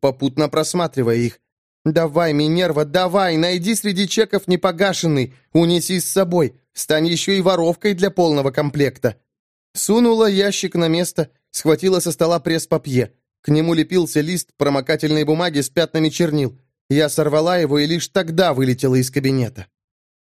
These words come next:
Когда отперла железную дверь, по ту ее сторону грудились мастер Сайрус и оба часовых.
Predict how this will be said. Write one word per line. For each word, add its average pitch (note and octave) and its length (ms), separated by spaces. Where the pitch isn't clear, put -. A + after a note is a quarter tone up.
Когда F3+ 400
отперла F#3+ 460
железную F#3 440
дверь, F#3 260
по F3+ 160
ту G3 120
ее F3+ 220
сторону F#3 440
грудились E3 560
мастер E3+ 440
Сайрус F#3+ 520
и F3 40
оба E3+ 260
часовых. D#3+ 580